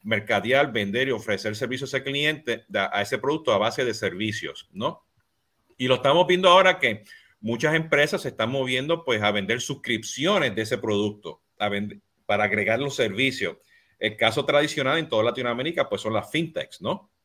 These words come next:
¿Ok? Todas las fintechs están vendiendo servicios. Un banco tradicional te vende un producto,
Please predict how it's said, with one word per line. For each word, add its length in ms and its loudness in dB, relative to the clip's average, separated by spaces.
¿Ok? 160 -6
Todas 200 4
las 100 -2
fintechs 300 0
están 180 0
vendiendo 300 -2
servicios. 520 0
Un 60 -2
banco 280 0
tradicional 580 0
te 120 -2
vende 160 -2
un 100 -8
producto, 720 0